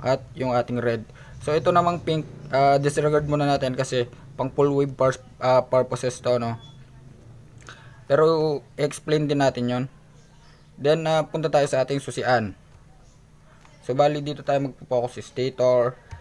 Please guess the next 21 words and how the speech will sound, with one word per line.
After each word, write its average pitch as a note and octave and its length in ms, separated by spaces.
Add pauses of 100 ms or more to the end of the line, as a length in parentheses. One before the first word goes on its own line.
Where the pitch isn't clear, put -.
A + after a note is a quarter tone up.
(240)
C C#3 160
D B2+ 160
I, C3 320 (480)
regulator, C3 720 (160)
and C3 320 (800)
sa A#2 240
ating B2 160
ignition A#2+ 400
switch. - 400 (960)
So, C#3+ 80
sa D#3+ 120
ignition E3+ 280
switch E3 320
natin, D3+ 480
ay D3 320
yung, D3 160 (1400)
kung D3 140
nakikita D3 480
nyo, D3 240
four C3+ 240
wires B2+ 320